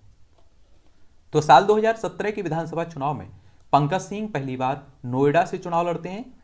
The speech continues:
और जीत दर्ज कर वो लखनऊ विधानसभा में पहुंचते हैं। और सबसे ज़्यादा चर्चा है दो हज़ार बाईस के विधानसभा चुनाव की। नोएडा विधानसभा सीट से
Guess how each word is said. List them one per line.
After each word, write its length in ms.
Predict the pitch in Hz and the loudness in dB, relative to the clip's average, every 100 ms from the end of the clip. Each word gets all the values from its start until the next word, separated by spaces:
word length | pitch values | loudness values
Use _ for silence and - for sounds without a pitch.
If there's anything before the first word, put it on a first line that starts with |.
| - | -8
और 160 | 113 107 | -8 -6
जीत 260 | 156 170 | -6 -4
दर्ज 220 | 135 143 143 | -4 -4 -4
कर 240 | 151 151 - - _ _ - | -6 -6 -10 -20 _ _ -10
वो 160 | 113 131 | -2 0
लखनऊ 360 | 117 120 147 | 0 -2 -4
विधानसभा 500 | 139 135 135 143 131 | -4 -4 -6 -8 -8
में 180 | 131 143 - - - | -8 -10 -12 -18 -10
पहुंचते 380 | 120 127 - 92 | -8 -8 -10 -12
हैं। 140 | 101 - - _ _ - _ - | -12 -18 -20 _ _ -20 _ -6
और 100 | 110 | -4
सबसे 340 | - 165 226 | -2 -2 -2
ज़्यादा 220 | 208 208 | 0 0
चर्चा 380 | 208 190 147 156 | -2 -2 -2 -4
है 120 | 165 | -6
दो 200 | 180 139 | -6 -4
हज़ार 200 | 131 127 | -2 -4
बाईस 300 | 123 127 127 | -4 -4 -6
के 200 | 123 151 156 - | -8 -10 -10 -14
विधानसभा 560 | 107 127 143 147 151 151 | -8 -6 -6 -6 -6 -8
चुनाव 320 | - 104 90 | -8 -10 -10
की। 300 | 92 92 - - _ 123 | -12 -18 -20 -20 _ 0
नोएडा 280 | 143 160 | 4 6
विधानसभा 440 | 202 190 208 202 208 | 4 2 -2 -2 -4
सीट 300 | 202 180 202 | -4 -10 -10
से 340 | - 92 87 | -10 -12 -12